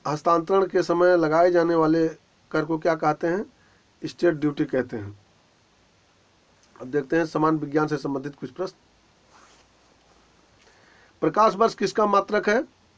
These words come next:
ये दूरी का मात्रक है। Tesla unit किस क्षेत्र से संबंधित है? चुंबकीय क्षेत्र से संबंधित है। विद्युत चालकता की unit क्या है? महो।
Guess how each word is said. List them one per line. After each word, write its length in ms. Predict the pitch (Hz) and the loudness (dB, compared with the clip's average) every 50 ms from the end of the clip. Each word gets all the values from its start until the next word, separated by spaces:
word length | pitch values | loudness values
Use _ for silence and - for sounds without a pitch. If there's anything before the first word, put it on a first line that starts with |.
| - | -2
ये 100 | 160 156 | 0 0
दूरी 280 | 156 139 156 165 165 185 | 2 2 2 2 2 2
का 180 | 165 180 170 | 2 2 2
मात्रक 440 | 160 160 151 147 - - 175 165 - | 2 2 0 0 0 -2 0 0 0
है। 100 | 180 233 - _ _ _ _ _ _ _ _ - _ _ _ _ _ _ _ _ _ _ _ | -2 -4 -6 _ _ _ _ _ _ _ _ -20 _ _ _ _ _ _ _ _ _ _ _
Tesla 400 | - 190 202 190 - 220 220 233 | 4 4 6 4 4 4 6 6
unit 340 | 240 226 220 220 226 226 - | 8 8 6 6 4 2 -2
किस 160 | - - 220 | -2 -6 -4
क्षेत्र 240 | - - 202 196 196 | -2 2 2 2 2
से 100 | - 190 | 0 -4
संबंधित 460 | 180 202 196 190 196 196 208 196 - | -2 -2 0 0 2 2 2 0 2
है? 220 | 196 208 233 277 269 | 2 2 2 0 -2
चुंबकीय 440 | - - 170 160 160 156 - 190 180 | -4 -2 0 0 0 0 -2 -4 -4
क्षेत्र 280 | 156 - 170 156 - | -2 -2 -4 -4 -4
से 100 | - 165 | -8 -6
संबंधित 400 | 160 160 160 165 165 170 160 - | -2 -2 0 0 -2 -2 -2 -2
है। 120 | 170 208 311 - _ _ _ _ - _ _ _ _ _ _ - 143 | -4 -4 -4 -6 _ _ _ _ -20 _ _ _ _ _ _ -18 -4
विद्युत 460 | 135 147 180 180 160 170 247 233 247 | 0 2 2 2 2 0 -2 -2 0
चालकता 600 | - 202 190 190 196 190 185 - - 214 220 240 | 2 6 6 6 6 4 2 2 2 4 4 4
की 400 | 285 - - - - 196 190 185 | 2 -2 -10 -12 -8 -4 0 2
unit 260 | 185 190 208 202 - | 2 2 2 0 -4
क्या 240 | - - 196 185 180 | -2 2 4 4 6
है? 220 | 175 185 240 311 - - - | 4 4 2 0 -4 -8 -6
महो। 460 | 165 156 160 156 170 156 139 - - | -2 0 2 4 4 2 2 0 -4